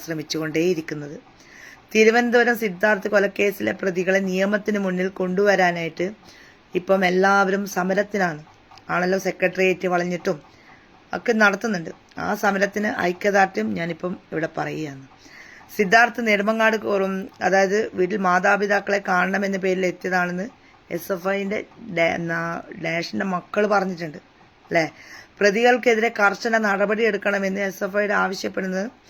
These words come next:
എം എസ് നേതാവ് എന്ന ഒരു എസ് എഫ് ഐ നേതാവ് അനുശ്രീ പറഞ്ഞിട്ടുണ്ട്.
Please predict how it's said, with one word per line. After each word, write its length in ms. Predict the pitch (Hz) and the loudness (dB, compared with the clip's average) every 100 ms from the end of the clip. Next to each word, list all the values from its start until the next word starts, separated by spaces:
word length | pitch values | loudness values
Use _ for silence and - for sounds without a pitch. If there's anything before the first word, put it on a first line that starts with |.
| - - - - 185 | -20 -20 -12 0 2
എം 100 | 214 247 | 2 -2
എസ് 180 | 254 220 | -4 0
നേതാവ് 400 | 208 202 202 202 - 202 | 2 6 6 4 0 -2
എന്ന 140 | 233 - - - _ - 190 | 0 -2 -6 -20 _ -6 2
ഒരു 120 | 202 208 208 208 | 4 4 4 2
എസ് 240 | 202 - 226 | 0 -4 -2
എഫ് 120 | 220 | 2
ഐ 40 | 226 220 | 2 2
നേതാവ് 300 | 208 214 214 190 | 4 4 4 2
അനുശ്രീ 360 | 208 214 262 254 | 0 -6 -2 0
പറഞ്ഞിട്ടുണ്ട്. 440 | 208 175 156 151 | -2 -4 -12 -12